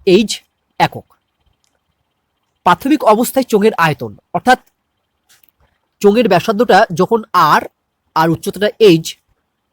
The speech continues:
তখন আয়তন ভি equal to আমরা লিখতে পারবো পাই আর স্কয়ার এইচ, ঘন একক। এরপর আমরা লিখব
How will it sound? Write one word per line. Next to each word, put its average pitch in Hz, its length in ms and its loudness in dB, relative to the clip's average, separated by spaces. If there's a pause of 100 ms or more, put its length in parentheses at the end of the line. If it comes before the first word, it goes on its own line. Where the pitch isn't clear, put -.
(180)
তখন 226 280 2 (200)
আয়তন 185 280 2 (460)
ভি 240 180 -2 (800)
equal 175 280 2
to - 80 -2
আমরা 151 160 -2
লিখতে 151 220 -6
পারবো 190 180 -4 (480)
পাই 165 180 2 (540)
আর 135 160 -4
স্কয়ার 233 260 -4 (460)
এইচ, 214 180 0 (840)
ঘন 170 240 -2 (140)
একক। 190 180 -10 (2500)
এরপর 269 240 2
আমরা 208 180 2
লিখব 156 160 -4